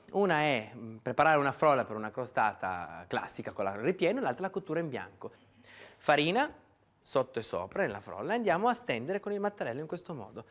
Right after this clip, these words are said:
A questo punto, quando la pasta è tutta stesa così, possiamo a-, avvolgerla intorno al mattarello in questo modo, ci prendiamo la nostra tortiera e andiamo con la pasta dentro la tortiera, senza schiacciare, altrimenti la pasta si taglia.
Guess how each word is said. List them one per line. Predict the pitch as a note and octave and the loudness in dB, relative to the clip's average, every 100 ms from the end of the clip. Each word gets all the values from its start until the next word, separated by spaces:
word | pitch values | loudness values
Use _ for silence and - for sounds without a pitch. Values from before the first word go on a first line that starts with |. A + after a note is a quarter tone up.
| - | -6
A | B2 | 0
questo | F3 E3+ | 2 2
punto, | A3+ A#3 B3+ C4 E4 - | 2 2 0 0 -4 -4
quando | B2+ B2 | -4 -2
la | B2 | 0
pasta | - D3+ C#3 G#2+ | 4 2 2 -8
è | |
tutta | - C#3+ - | -6 -8 -8
stesa | - A#2 A#2 E3+ | -6 -4 -2 -2
così, | A#3 F3 A#3+ | -2 -2 -6
possiamo | - F3 C3 A2+ | -8 -6 -4 -2
a-, | A#2 - _ _ | -6 -8 _ _
avvolgerla | - C3 C3 D3+ C#3+ A2+ G#2+ | -6 -4 0 2 2 0 -4
intorno | G#2+ - B2 G#2+ | -4 0 0 0
al | F#2+ | -8
mattarello | F#2 F#2 F2+ G2+ A2 G#3+ | -10 -8 -10 -8 -8 -6
in | G#3+ | -8
questo | G2+ - | -12 -12
modo, | F#2+ F2 G#2 F#3 A#3+ - - - | -12 -12 -10 -10 -10 -14 -20 -20
ci | - F#3+ | -10 -2
prendiamo | F3 D3 C#3+ B2 G#2+ | 0 2 2 2 0
la | |
nostra | G#2 G2+ G2 | -4 -6 -8
tortiera | - F#2 - F#2 G#2+ G3 - _ _ - | -10 -10 -8 -6 -6 -8 -12 _ _ -4
e | D#3 | -2
andiamo | F3+ G#2+ A#2 | -2 -2 -2
con | F3+ | 0
la | G3+ | 0
pasta | A3 G#2+ - G3+ | 0 -4 -6 -10
dentro | - D3+ C3 A#2+ E3 | -8 -6 -4 -4 -6
la | E3+ | -4
tortiera, | E3+ C#3+ - G#2 - - _ _ | -6 -8 -12 -16 -18 -20 _ _
senza | - - G3+ G#3+ - B3 A#3+ - | -4 2 4 4 4 4 2 -8
schiacciare, | - - - G#3 - E3 D#3+ | -6 -4 2 2 4 4 6
altrimenti | F#3+ G3 D3+ C3+ | 4 2 -4 -2
la | F3 | -2
pasta | E3 D3+ D3 D3 | 2 2 2 -4
si | D#3 | -6
taglia. | C3+ B2 A#2+ A#2+ B2+ | -2 0 2 0 -2